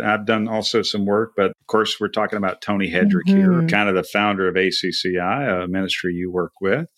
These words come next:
Speaker 2: Yes.
Speaker 1: And, uh, so I'll give Tony some, uh, trouble later. I'm gonna irritate him, and, and he, he can
Speaker 2: Give it
Speaker 1: start or
Speaker 2: back.
Speaker 1: finish, but,
Speaker 2: <laughs>
Speaker 1: but he,
Speaker 2: Exactly.
Speaker 1: he, he's good at it. You've had the experience.
Speaker 2: Yes,
Speaker 1: Well, uh,
Speaker 2: yes.
Speaker 1: yeah, so A C C I,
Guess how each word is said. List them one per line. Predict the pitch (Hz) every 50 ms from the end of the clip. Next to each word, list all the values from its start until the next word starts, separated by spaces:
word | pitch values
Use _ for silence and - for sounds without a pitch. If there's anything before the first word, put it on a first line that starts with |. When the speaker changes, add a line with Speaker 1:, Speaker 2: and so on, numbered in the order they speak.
| _ _ _ _ _ _ - - - - _ -
Speaker 2:
Yes. | 220 247 277 - 87
Speaker 1:
And, | 87 85 85 85
uh, | 85 85 85 82 82 80 - - _ _ _ _ -
so | - - - 98 90 90 90 87 85 - - _ _ -
I'll | 107 127
give | 127 135 139 117 -
Tony | - 127 127 123 123 120 107
some, | - - - 110 101 95 95 95 101 92
uh, | 92 90 -
trouble | - - 110 104 110 104 95
later. | 98 98 98 101 139 143 - _ _ _ -
I'm | 107 107
gonna | 107 104 101 101 - -
irritate | 101 107 107 101 - - 107 110
him, | 127 131 113
and, | 98 98 101
and | 104 107 107 101 101
he, | 98 113 120 123 - _ _ _ _ -
he | - 143 175
can | 170 185
Speaker 2:
Give | 147
it |
Speaker 1:
start | - - - - 139 147 147 -
or | - 135 135 -
Speaker 2:
back. | - 95
Speaker 1:
finish, | 135 127 113 101 92 90 - - - -
but, | - 196 208
Speaker 2:
<laughs> | 208 -
Speaker 1:
but | - 143
he, | - 107 -
Speaker 2:
Exactly. | 190 226 226 220 - - - 214 202 208 220
Speaker 1:
he, | 131 147 -
he's | - 139 127 127 110
good | - 123 135 120 123
at | 120 110 104 101
it. | 104 110 104
You've | 117 120 113 104 -
had | 117 117 110 107
the | 120 120
experience. | - - - - 101 95 95 104 113 - - _ - - -
Speaker 2:
Yes, | 415 415 415 415 415 415 403
Speaker 1:
Well, | - 104 104 104 104
uh, | 202 - - - 262 285
Speaker 2:
yes. | 359 - - - - _ _ _ -
Speaker 1:
yeah, | 107 107 107 107 104 104 104
so | - - - 110 104 98 98 98 - - _ -
A | 127 151 151
C | - - 165 156
C | - - 147 135
I, | 131 131 135 147 165 160 160